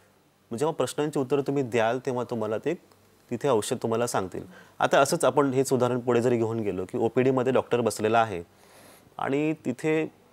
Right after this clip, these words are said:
अचानक त्या डॉक्टरला कॉल येतोय. normally गव्हर्नमेंट हॉस्पिटलमध्ये असं होतंच की डॉक्टरला अर्जंट कॉल आला की एक व्हीआयपी कोणतरी आलेला आहे आणि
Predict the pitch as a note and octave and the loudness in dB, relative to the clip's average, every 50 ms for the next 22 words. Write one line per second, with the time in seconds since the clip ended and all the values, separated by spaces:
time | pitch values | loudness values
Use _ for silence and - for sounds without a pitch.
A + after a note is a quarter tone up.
0 | _ _ _ _ - C3 - - D#3 E3 F3 E3+ - D#3+ C#3 B2 - - C#3+ C3+ | _ _ _ _ -2 -2 0 0 0 -2 -2 0 0 2 2 2 0 0 0 0
1 | D3+ D#3 C#3+ - C3+ A#2+ G#2 F#2+ - - G2+ G#2 G#2+ G#2+ A#2 A#2+ C3 C3+ A#2+ A#2+ | 0 2 2 4 4 4 4 2 0 0 -2 0 0 0 0 0 0 2 2 4
2 | A#2+ A#2+ B2 C3 B2+ B2+ A#2+ - - C3 B2 B2 C3 B2+ B2 B2 - C3+ A2+ G2 | 4 2 2 0 -2 -2 -4 -4 -2 -2 -2 0 0 0 0 0 2 0 0 0
3 | - E2+ - - - A2+ G2+ G2+ - - - A2 A2+ B2 G#2+ G2+ F#2+ A2 A2 - | -2 -6 -10 -8 -6 -4 -4 -4 -4 -6 -6 -4 -2 -2 -2 -2 -2 -4 -6 -8
4 | - - - - _ _ - A#2 A2+ A#2 A#2+ A2+ G2+ G#2+ A#2+ C#3+ - D3 C#3+ B2+ | -10 -20 -20 -20 _ _ -2 2 4 4 4 4 2 0 0 -2 -2 -2 -2 -2
5 | A#2+ - - - A2+ A2+ - - G#2 G#2+ G#2+ G#2+ A2 - A#2 - A2+ A2 G#2 F#2 | -2 -4 -4 -4 -4 -4 -4 -4 -2 0 0 0 0 0 -2 -2 -2 -2 -2 -2
6 | A#2 A#2 A2 G#2 G2+ G#2 G#2+ A2 G#2+ A2 A2 B2 C3+ B2+ C3 D3+ | 0 0 0 0 0 0 0 2 0 0 0 -2 -4 -2 -2 -4